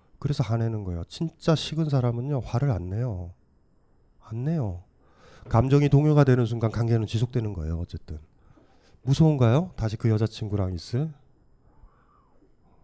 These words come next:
왜 그러지? 어쨌든지 간에 지금 상황은 단순한데 본인만 굉장히 복잡한 거예요.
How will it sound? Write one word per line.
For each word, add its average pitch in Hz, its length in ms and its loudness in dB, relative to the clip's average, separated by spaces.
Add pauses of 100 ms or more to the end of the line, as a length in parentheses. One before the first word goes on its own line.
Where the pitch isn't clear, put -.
(260)
왜 95 100 -4
그러지? 90 380 -4 (600)
어쨌든지 185 440 8
간에 175 460 8
지금 147 160 0
상황은 185 540 6 (220)
단순한데 196 680 8
본인만 196 400 8
굉장히 175 240 4
복잡한 143 340 2
거예요. 117 360 8